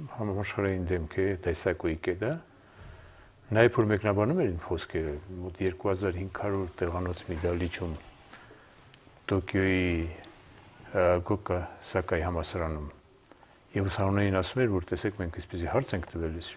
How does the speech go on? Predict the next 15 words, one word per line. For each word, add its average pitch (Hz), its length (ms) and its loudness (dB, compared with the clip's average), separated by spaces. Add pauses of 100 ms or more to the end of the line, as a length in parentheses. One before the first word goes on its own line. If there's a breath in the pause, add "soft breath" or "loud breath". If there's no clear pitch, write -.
(100)
մարդուն, - 320 -8
ես 85 160 -4
էլ 98 140 0
այնտեղ 92 240 2
ներկա 90 240 -2
էի, 76 100 -8 (960 loud breath)
թարգմանությամբ 87 580 -2
լսում 95 320 -2
էի, 78 140 -2 (760 loud breath)
և 110 180 8
ասեց, 156 300 2
որ 123 220 6 (340)
նա 107 160 10
այսպես - 320 4
պատասխանեց 95 680 4